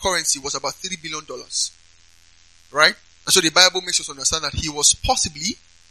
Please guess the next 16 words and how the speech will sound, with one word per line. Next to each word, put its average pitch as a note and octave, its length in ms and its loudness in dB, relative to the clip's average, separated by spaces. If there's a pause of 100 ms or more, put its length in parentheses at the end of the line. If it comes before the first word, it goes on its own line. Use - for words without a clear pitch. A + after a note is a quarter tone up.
that D#3+ 120 -2
it E3 60 -8
was D#3+ 200 4
possibly D#3+ 440 2 (120)
a, - 960 -4
um, C#3+ 380 -6 (100)
that E3 100 6
it E3 60 4
was E3 160 8
possibly G#3+ 460 2 (100)
a, D3+ 220 4 (340)
an E3+ 80 -6
accountant F#3+ 580 4
to D#3 80 -8
the C#3+ 60 -14
king. D3 260 -6